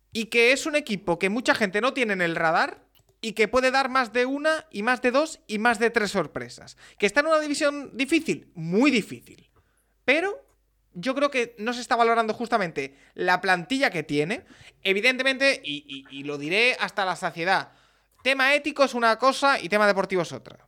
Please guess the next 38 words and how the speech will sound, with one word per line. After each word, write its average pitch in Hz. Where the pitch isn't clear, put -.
Porque 135
yo 165
creo 202
que 190
no 180
tendr-, 175
no, 180
este 196
quarterback 202
que 190
tenemos 208
no 196
debería 185
jugar 170
en 156
la 151
N 147
F 135
L. 113
Pero 214
bueno, 226
ya 240
mirando 269
solo 226
lo 214
deportivo, 269
se -
está 233
infravalorando 247
mucho 240
lo 170
que, 165
lo 165
que 156
son 175
los 165
Cleveland 143
Browns. 117